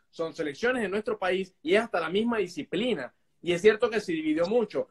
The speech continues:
¿Cómo, cómo hiciste tú para lidiar con eso, para siempre transmitir un mensaje positivo? Porque me imagino un cuerpo técnico molesto, me imagino unas jugadoras molestas,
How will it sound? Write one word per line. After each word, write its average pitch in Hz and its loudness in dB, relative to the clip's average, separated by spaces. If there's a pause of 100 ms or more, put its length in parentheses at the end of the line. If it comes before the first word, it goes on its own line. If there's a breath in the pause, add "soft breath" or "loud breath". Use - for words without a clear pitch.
(120)
¿Cómo, 214 10
cómo 220 4
hiciste 269 0
tú 269 0
para 254 2
lidiar 202 4
con 226 -2
eso, 233 0 (100)
para 185 2
siempre 185 0
transmitir 190 0
un 208 2
mensaje 208 0
positivo? 202 2 (100)
Porque 208 10
me 214 10
imagino 208 4
un 254 -4
cuerpo 240 6
técnico 240 -2
molesto, 180 -4 (180)
me 180 2
imagino 190 0
unas 240 -2
jugadoras 208 4
molestas, 190 -4